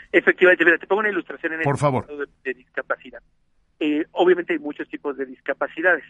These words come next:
Speaker 1: El, por ejemplo, parálisis cerebral, que significa inteligencia plena, pero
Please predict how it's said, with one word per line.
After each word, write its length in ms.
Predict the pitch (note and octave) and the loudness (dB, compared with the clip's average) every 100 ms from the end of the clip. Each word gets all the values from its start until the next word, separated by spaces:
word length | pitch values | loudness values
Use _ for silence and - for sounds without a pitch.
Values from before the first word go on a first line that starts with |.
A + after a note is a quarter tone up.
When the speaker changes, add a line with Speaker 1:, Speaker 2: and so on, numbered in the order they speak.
| _ _ _ _ _ _ | _ _ _ _ _ _
Speaker 1:
El, 360 | D3 C#3 C3+ C3+ | 0 0 0 -2
por 140 | C#3 | -4
ejemplo, 320 | C#3 D#3+ D3 | -2 -2 -2
parálisis 640 | - C3 C#3 D3 - D#3 - | -2 0 -2 -2 -10 -20 -8
cerebral, 480 | D#3+ D#3+ D#3+ D#3 D#3 | -4 -2 0 0 0
que 120 | D3+ | -6
significa 560 | - A#2+ - C#3 D3+ D3+ | -18 _ -20 -4 -4 -4
inteligencia 720 | C#3 C3+ C3 A#2+ - C#3 D#3+ | -10 -10 -10 -6 -4 -2 -2
plena, 360 | - E3 D#3+ E3 | 0 0 0 -2
pero 300 | - B2 A#2+ | -4 -8 -10